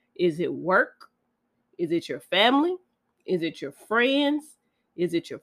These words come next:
finances? Or is it this whole pandemic? It can be a number of things that has been going on with you, and you're silently battling those things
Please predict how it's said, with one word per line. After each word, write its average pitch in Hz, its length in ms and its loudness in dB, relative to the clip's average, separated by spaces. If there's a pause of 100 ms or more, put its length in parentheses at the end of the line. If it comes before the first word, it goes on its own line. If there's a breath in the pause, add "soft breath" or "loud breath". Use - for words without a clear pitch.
finances? 254 880 4 (280)
Or 185 180 -2
is 196 240 2
it 214 160 -4
this 202 160 0
whole 202 240 0
pandemic? 180 680 -2
It 190 140 -4
can 240 120 0
be 208 180 0
a 185 60 2
number 190 500 2
of 208 300 -6 (100)
things 165 460 -2 (560)
that 165 160 -4
has 175 280 -6
been 165 240 -2
going 190 420 0
on 165 360 -4
with 156 200 -8
you, 160 180 -6
and 165 160 -2
you're 156 160 -4
silently 190 920 2
battling 147 720 0
those 156 260 -8
things 147 520 -6